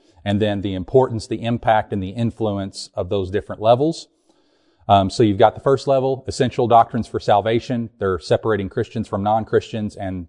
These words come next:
it requires us to be courageous and convictional about those things. The second level doctrines are urgent for the health and practice of the church. They separate churches from other churches. There's wisdom and balance needed in those things.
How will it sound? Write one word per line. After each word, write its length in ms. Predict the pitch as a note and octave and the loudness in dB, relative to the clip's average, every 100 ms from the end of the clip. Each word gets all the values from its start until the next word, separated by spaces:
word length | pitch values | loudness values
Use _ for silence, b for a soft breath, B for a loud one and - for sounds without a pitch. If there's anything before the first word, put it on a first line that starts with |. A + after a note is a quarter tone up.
| _ | _
it 100 | G2+ | -4
requires 480 | G2 - A2 G#2 G2 | -4 2 2 4 0
us 160 | G2+ - | -6 -8
to 80 | |
be 120 | G2 F2+ | -8 -8
courageous 520 | G#2+ G2+ G#2+ F2 - | -2 0 -2 -4 -8
and 140 | F2+ | -8
convictional 560 | G2 F#2 A#2+ - C#3 C#3 | -6 -6 -6 -4 -4 0
about 240 | C3+ C3+ | 0 0
those 200 | C#3+ C3+ | -2 -2
things. 420 | C#3 C#3+ D3 - _ _ _ _ _ _ - | -2 -6 -6 -14 _ _ _ _ _ _ -4
The 80 | |
second 340 | G#2+ C#3 C3 B2+ | 4 6 6 2
level 240 | B2 A2+ | 0 0
doctrines 440 | G#2 A2+ - A#2 G#2 | 4 2 2 -2 -2
are 120 | G2+ | 0
urgent 400 | B2 C3 C3+ B2+ | 2 2 0 -4
for 80 | G#2+ | -6
the 100 | F#2+ | 0
health 280 | B2 B2 A2+ | 2 2 0
and 100 | F#2+ | 0
practice 400 | B2 A#2+ - A2 | 2 0 -2 -6
of 80 | |
the 80 | F#2 | -6
church. 480 | - F3 F#3 F#3 - _ _ _ _ _ - | 0 2 2 -2 -18 _ _ _ _ _ 4
They 260 | A2+ G2+ F2+ | 6 6 4
separate 500 | - B2 A#2+ G#2+ - | 0 0 2 0 0
churches 320 | D3 - - | -2 0 -4
from 140 | A#2+ | 0
other 160 | A2 G2 | 0 0
churches. 480 | - C#3 - C3 A2 | 2 0 2 -4 -2
There's 180 | G2 | -2
wisdom 380 | F2+ A#2+ A2 G#2+ | 0 0 0 -2
and 100 | F2+ | -4
balance 440 | F2 G#2 G#2+ G#2+ A#2 | 0 0 -2 -6 -6
needed 320 | A2 G#2+ G2+ | -4 -2 -2
in 100 | G2+ | -4
those 200 | G2+ - | -8 -8
things. 440 | A2 G#2 G2+ - | -8 -8 -10 -14